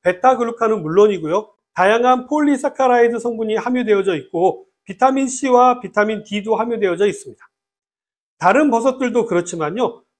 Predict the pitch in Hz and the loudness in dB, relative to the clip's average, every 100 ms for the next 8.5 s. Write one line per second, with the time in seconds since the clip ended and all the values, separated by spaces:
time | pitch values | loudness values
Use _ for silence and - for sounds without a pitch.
0 | - 302 311 320 233 233 208 202 190 190 | -2 2 2 4 2 2 0 0 0 0
1 | - 220 240 226 208 - 262 302 208 165 | -4 -4 0 2 0 -2 -4 -4 -2 -4
2 | 147 151 240 233 _ _ _ _ - 175 | -6 -6 -6 -6 _ _ _ _ 2 6
3 | 254 247 170 180 175 165 226 - - _ | 6 6 0 -2 -2 0 -2 -2 -10 _
4 | - 160 185 254 262 214 147 208 226 226 | -4 0 2 4 4 4 0 0 0 0
5 | 208 226 240 240 180 185 185 202 156 151 | 0 0 0 -4 -6 -2 -2 -2 -6 -10
6 | 151 196 220 156 165 202 202 208 185 254 | -2 2 4 2 -2 -4 -8 -8 -6 -6
7 | 269 _ - 151 202 233 247 247 214 185 | -8 _ 0 2 0 0 -2 -2 0 0
8 | 170 139 - 233 - | -2 -6 -2 -4 -4